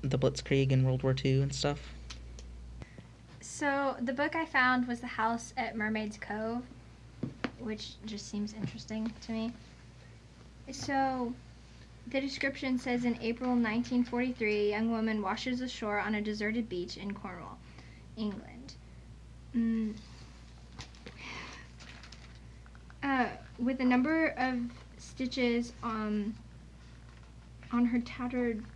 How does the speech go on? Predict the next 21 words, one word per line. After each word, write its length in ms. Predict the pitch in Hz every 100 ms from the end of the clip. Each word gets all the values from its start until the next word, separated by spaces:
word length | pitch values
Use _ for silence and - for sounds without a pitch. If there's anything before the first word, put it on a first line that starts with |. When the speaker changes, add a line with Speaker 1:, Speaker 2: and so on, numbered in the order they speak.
| -
Speaker 2:
chemist. 560 | - 233 240 320 381 - - - - - 240
Alice 460 | 240 277 330 330
is 300 | - 262 247
a 40 | 254
survivor 600 | 262 247 226 233 254 247 226
of 220 | 226 226
a 400 | - - 208 185
ship 500 | 220 - - 247 247
torpedoed 800 | - 240 226 - 254 247 262 240
by 140 | 226
a 100 | 226
German 640 | 208 202 208 226 226 220 202
U-boat. 600 | 202 214 240 285 311 320 - - -
She's 260 | - 262 247
found 320 | - 226 247
by 100 | 247
the 140 | 240
mysterious 720 | 233 233 - 233 233 240 240 - - - 220 208 -
Viscount 500 | 220 - - 240 214
Jack 260 | 214 208 214 - - - - - -
Torella, 840 | - 220 196 190 214 196 240 320